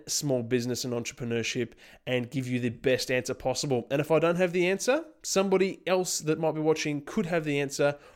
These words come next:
or we will come back to you. Now, if you do want to be a part of the show, it is as simple as joining us eight thirty on Wednesdays.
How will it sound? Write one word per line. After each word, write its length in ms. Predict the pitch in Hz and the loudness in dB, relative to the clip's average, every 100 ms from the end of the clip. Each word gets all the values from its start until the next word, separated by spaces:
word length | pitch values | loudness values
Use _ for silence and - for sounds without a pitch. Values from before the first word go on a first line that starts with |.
| - | 0
or 180 | 156 151 | 4 6
we 120 | 143 | 6
will 160 | 139 135 | 4 0
come 340 | 135 - 131 117 | -2 -4 -4 0
back 220 | 113 - | -2 -2
to 140 | - | -4
you. 240 | 120 110 104 - - - - - | -2 -2 -6 -16 -20 -20 -14 2
Now, 400 | 143 160 110 - _ _ _ _ _ _ _ - - - | 4 4 2 -6 _ _ _ _ _ _ _ -18 -12 0
if 200 | 190 208 | 0 2
you 60 | |
do 100 | 175 | 4
want 120 | 175 156 | 4 4
to 40 | |
be 80 | 147 | 4
a 40 | |
part 180 | 147 139 | 2 0
of 60 | 127 | 2
the 40 | |
show, 240 | - 127 - | 2 2 4
it 140 | 147 - | 0 0
is 220 | 160 143 | -2 -2
as 120 | 127 | -2
simple 300 | 143 127 123 | -2 -2 -4
as 140 | 113 | -6
joining 380 | - 131 120 120 | -2 0 0 -2
us 220 | 120 - - | -2 -4 -2
eight 240 | 131 - - | -2 -4 0
thirty 360 | 131 120 120 | 2 2 -2
on 300 | - 123 120 - | -4 -4 -4 -4
Wednesdays. 840 | 123 120 123 127 123 135 190 - | -4 0 0 0 0 2 0 -4